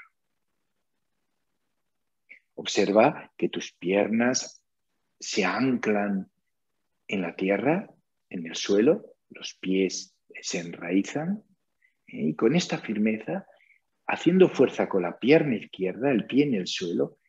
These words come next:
inspira, sube como si fueras a coger un objeto también. Sube inspirando. Ahora, coloca los pies paralelos, gira el pie izquierdo hacia afuera, ¿m?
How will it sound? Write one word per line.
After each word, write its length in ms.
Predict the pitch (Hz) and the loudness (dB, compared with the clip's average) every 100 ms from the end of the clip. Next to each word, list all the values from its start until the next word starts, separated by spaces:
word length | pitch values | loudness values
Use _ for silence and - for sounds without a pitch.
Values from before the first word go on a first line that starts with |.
| _ _ _ _ _ _ _ _ _ | _ _ _ _ _ _ _ _ _
inspira, 640 | 131 117 113 - 117 95 - | -2 0 0 -2 -2 -2 0
sube 320 | - 170 180 | 4 6 6
como 180 | 131 113 | 2 0
si 120 | 123 | 0
fueras 240 | 156 151 | 0 -2
a 40 | 139 | -4
coger 420 | 113 131 127 - | -2 0 0 0
un 160 | 123 110 | 0 2
objeto 520 | 95 - 87 - 87 | 0 -6 -10 -10 -10
también. 460 | 107 92 90 90 - - - | -8 -8 -10 -12 -16 -20 -20
Sube 560 | - - - 170 185 - _ _ - | -8 0 2 2 0 -4 _ _ -2
inspirando. 880 | 113 110 110 - 92 87 90 - _ _ _ _ _ _ _ _ - - _ | 2 2 0 -6 -10 -10 -14 -18 _ _ _ _ _ _ _ _ -20 -20 _
Ahora, 460 | 113 101 82 - - _ _ _ _ _ _ | 2 4 2 -6 -16 _ _ _ _ _ _
coloca 360 | - 107 107 98 | 4 6 6 4
los 240 | 87 85 | 0 -4
pies 300 | - 92 92 | -6 -4 -4
paralelos, 920 | - 95 117 147 160 185 226 - - _ _ | -4 0 4 6 6 4 0 -8 -16 _ _
gira 440 | - - 120 98 90 | -10 0 4 4 4
el 180 | 80 | -2
pie 140 | - 90 | -6 -6
izquierdo 520 | - - 92 92 92 | -8 -6 -2 0 -2
hacia 220 | 92 117 | -4 -4
afuera, 500 | 123 160 170 185 - _ _ _ _ _ _ _ _ - | -2 0 0 0 -6 _ _ _ _ _ _ _ _ -8
¿m? 280 | 95 165 | -4 -4